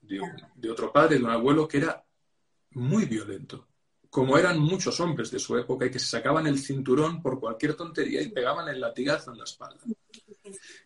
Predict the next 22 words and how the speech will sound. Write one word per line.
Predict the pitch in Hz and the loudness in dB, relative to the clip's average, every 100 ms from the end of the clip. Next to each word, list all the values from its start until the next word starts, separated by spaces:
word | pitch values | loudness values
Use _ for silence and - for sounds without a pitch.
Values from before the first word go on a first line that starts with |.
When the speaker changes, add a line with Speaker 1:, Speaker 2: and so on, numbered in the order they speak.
| - | -2
Speaker 1:
Y | 185 | 0
eso | 185 233 | 2 0
es | 180 | 0
así. | - 226 - | 2 2 2
Y | 196 202 | 6 8
él, | 240 - | 8 6
y | 175 | 4
mi | 165 | 6
abuelo | 170 233 | 8 10
venía | 202 196 165 | 8 6 6
de | 220 | 6
un | 240 | 6
bisabuelo | 233 - 185 196 190 185 | 6 4 6 8 8 4
que | 151 | 2
venía | 139 151 185 | 0 0 0
de | |
haber | 180 175 | 0 0
hecho | 175 | 2
la | 151 | 4
guerra | 151 170 151 | 6 4 2
en | 139 | -2
Filipinas, | 135 117 - 175 139 - - - | -8 -6 -2 -2 -4 -6 -8 -10